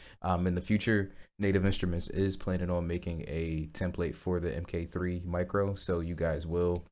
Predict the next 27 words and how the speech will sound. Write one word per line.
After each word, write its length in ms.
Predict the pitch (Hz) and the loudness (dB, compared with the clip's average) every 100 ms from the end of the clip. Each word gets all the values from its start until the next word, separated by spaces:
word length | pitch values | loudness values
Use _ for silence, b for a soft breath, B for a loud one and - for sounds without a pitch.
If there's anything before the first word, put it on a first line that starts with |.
| _ _ _ _ _ - | _ _ _ _ _ -6
be 160 | 101 87 | -2 0
able 160 | 82 | 0
to 80 | 82 | 0
do 140 | 82 | 0
the 80 | 82 | -2
same 240 | - 85 80 | -2 -2 -2
exact 360 | 80 80 - | -2 -2 -4
thing, 320 | 87 80 80 78 | -4 -4 -2 -4
just 220 | 87 85 | -4 -4
using 240 | 87 85 | -4 -2
the 80 | 78 | -2
regular 360 | 76 78 73 71 | -2 -4 -4 -6
controller 400 | 80 - 80 - | -6 -4 -4 -4
template 500 | 90 85 90 90 - | -4 -2 -2 -2 -4
for 160 | 82 | -6
Ableton. 420 | 82 82 87 87 85 B B B | -4 -4 -4 -4 -4 B B B
But 100 | 95 | -4
in 80 | 87 | -2
the 80 | 87 | 2
meantime, 480 | 101 104 92 90 | 2 2 0 -4
you 80 | 82 | -4
got 220 | 80 76 | -4 -4
this. 260 | 76 71 - - _ _ - | -4 -8 -10 -18 _ _ -8
Um, 340 | 82 80 80 78 - _ - | -4 -2 -4 -8 -16 _ -2
my 100 | 92 | 2
name's 240 | 98 92 | 2 0
Skates. 460 | - 104 98 - | 2 0 0 -6